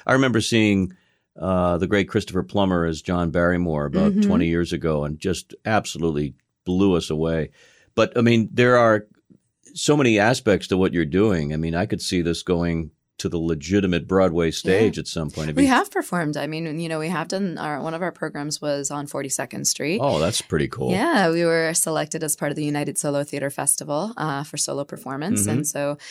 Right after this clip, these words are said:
Speaker 2: um, you know, these are vi-, very viable programs for being, uh, off Broadway and on Broadway. Um, you know, right now, I think, you know, we're still in the,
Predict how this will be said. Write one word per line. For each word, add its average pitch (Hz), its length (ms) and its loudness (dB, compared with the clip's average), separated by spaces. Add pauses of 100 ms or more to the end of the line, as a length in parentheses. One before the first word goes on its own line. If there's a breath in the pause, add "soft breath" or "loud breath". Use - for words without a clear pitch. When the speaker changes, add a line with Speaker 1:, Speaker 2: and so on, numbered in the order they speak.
(220 loud breath)
Speaker 2:
um, 151 300 -2
you 160 100 -4
know, 160 100 -2
these 185 240 -2
are 190 140 0
vi-, 156 200 2
very 185 220 0
viable 147 400 0
programs - 520 -4
for 151 140 -4
being, - 320 -4
uh, - 260 -2
off - 260 -4
Broadway 165 380 0
and 226 180 -2
on 156 160 -2
Broadway. 147 460 -2 (260 loud breath)
Um, 165 320 2
you 196 120 2
know, 170 180 2
right 175 180 2
now, 180 300 2
I 208 80 2
think, - 640 -4
you 170 80 -2
know, 160 100 2
we're 165 200 0
still 170 760 2
in 180 80 -2
the, 165 140 -2